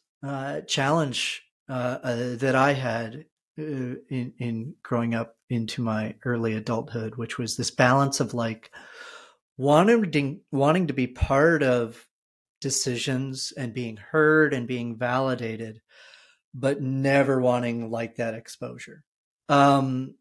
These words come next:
uh, oddly enough, you know, you know that I was a professional actor for a few years,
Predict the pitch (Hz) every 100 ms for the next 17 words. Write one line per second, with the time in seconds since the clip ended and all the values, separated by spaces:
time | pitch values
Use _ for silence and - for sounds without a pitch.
0 | _ _ _ - 147 147 143 139 143 139
1 | 160 160 160 151 147 147 - 143 127 131
2 | - 127 127 123 127 120 - 120 117 110
3 | - - 120 - 123 135 - - 135 117
4 | 135 123 117 110 110 -